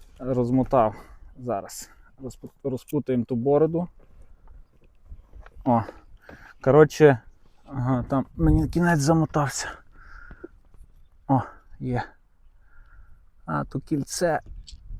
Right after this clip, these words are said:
Коротше, тут окунь нормально, народ, брав. Ми вон з Матвійчиком балдіємо, там ось вічко. <laughs> Ти не бліснеш, ще не вмієш, правда? Коротше, зараз я попробую чіпити воблера. Там можете бачити, зараз я вам камеру візьму, там же мутна вода, там от,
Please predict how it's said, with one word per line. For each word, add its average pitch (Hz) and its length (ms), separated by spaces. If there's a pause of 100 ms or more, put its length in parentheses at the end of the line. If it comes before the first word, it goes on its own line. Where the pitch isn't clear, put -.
(180)
Коротше, 160 340
тут 175 180
окунь 165 300
нормально, 151 460
народ, 131 260
брав. 156 340 (520)
Ми 143 120
вон 147 160
з 135 40
Матвійчиком 156 580
балдіємо, 160 460
там 170 180
ось 165 200
вічко. - 420 (340)
<laughs> 240 720
Ти 156 120
не 151 120
бліснеш, 151 520
ще 143 140
не 139 120
вмієш, 147 300
правда? 139 400 (1600)
Коротше, 143 380
зараз 156 340
я 156 100
попробую 151 520
чіпити 151 380
воблера. 127 440 (340)
Там 165 140
можете 170 320
бачити, 180 360
зараз 151 260
я 160 60
вам 147 160
камеру 147 380
візьму, 131 260
там 151 200
же 156 100
мутна 160 300
вода, 151 300
там 147 260
от, 156 120